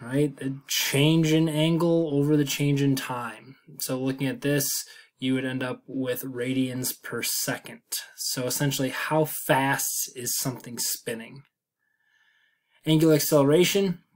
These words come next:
is the change in angular velocity over the change in time, very similar to our linear concept of acceleration. Looking at this, our units would be radians per second squared, and this tells us whether we're speeding up or slowing down while spinning.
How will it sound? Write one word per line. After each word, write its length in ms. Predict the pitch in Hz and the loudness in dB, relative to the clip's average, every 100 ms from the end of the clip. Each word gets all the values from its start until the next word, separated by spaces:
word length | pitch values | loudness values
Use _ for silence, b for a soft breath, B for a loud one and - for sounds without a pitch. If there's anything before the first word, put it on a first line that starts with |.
| _ _ _ _ - | _ _ _ _ -18
is 400 | 139 143 143 127 | -2 4 4 4
the 80 | 131 | -2
change 600 | - - - 156 160 147 | -2 -4 0 2 4 4
in 60 | 143 | 2
angular 300 | 143 139 135 | 0 0 0
velocity 460 | 131 135 131 - | 0 0 0 -2
over 80 | 135 | -6
the 80 | 123 | -6
change 240 | - 131 | -6 -6
in 100 | 123 | -6
time, 320 | 113 143 143 139 | -8 -2 0 -2
very 200 | 120 117 | -4 -8
similar 300 | 127 123 120 | -8 -10 -14
to 100 | 113 | -14
our 80 | |
linear 340 | 117 131 139 131 | -6 0 2 0
concept 460 | 139 135 131 135 | 0 -2 -2 -4
of 100 | 131 | -8
acceleration. 760 | 135 - 131 123 123 - 131 123 B B B B B B - | -8 -4 -4 -4 -4 -4 -6 -10 B B B B B B 0
Looking 240 | 143 143 | 4 4
at 100 | 139 | 4
this, 180 | 143 135 | 2 2
our 60 | |
units 360 | 131 135 139 131 | 4 6 6 2
would 80 | 131 | -4
be 100 | 123 | -4
radians 540 | 127 131 135 135 131 | 0 4 4 4 0
per 140 | - 135 | -4 -6
second 400 | - 127 87 - | -4 -6 -8 -6
squared, 760 | - - 151 151 151 151 139 - | -6 2 6 6 6 4 0 -2
and 100 | 139 | 2
this 220 | 165 - | 2 0
tells 360 | - 143 139 135 | 0 2 2 2
us 460 | 135 131 - - | 2 2 -2 -4
whether 260 | 135 131 127 | -2 0 -2
we're 200 | 123 123 | -4 -4
speeding 520 | - - 160 151 147 | -4 0 6 8 8
up 300 | 139 135 - - | 4 0 -4 -16
or 260 | - 123 120 | -10 -6 -4
slowing 720 | - - 131 131 127 123 117 | -4 2 4 4 0 -4 -2
down 720 | 131 135 135 113 113 117 123 _ _ _ | 2 2 0 -4 -8 -10 -14 _ _ _
while 220 | 120 - | -12 -6
spinning. 480 | - - - - 147 | -6 -4 -6 -8 -20